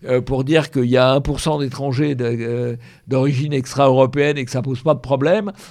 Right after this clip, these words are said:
on n'aura pas fait beaucoup avancer le problème. Beaucoup avancer le, la connaissance de la question.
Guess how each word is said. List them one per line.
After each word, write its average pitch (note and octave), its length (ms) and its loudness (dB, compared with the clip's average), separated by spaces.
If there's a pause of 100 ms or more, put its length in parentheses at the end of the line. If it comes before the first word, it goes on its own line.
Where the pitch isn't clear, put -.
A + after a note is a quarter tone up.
(100)
on C3 100 -8
n'aura C#3 240 0
pas C#3+ 120 2
fait F3 140 -2
beaucoup D3 300 -2
avancer B2+ 300 0
le - 60 -8
problème. C3+ 280 -6 (800)
Beaucoup E3 400 2
avancer C#3+ 400 0
le, B2+ 260 -2 (360)
la C3 140 0
connaissance C#3+ 520 0
de C#3 60 -2
la B2 120 -4
question. C3 400 -10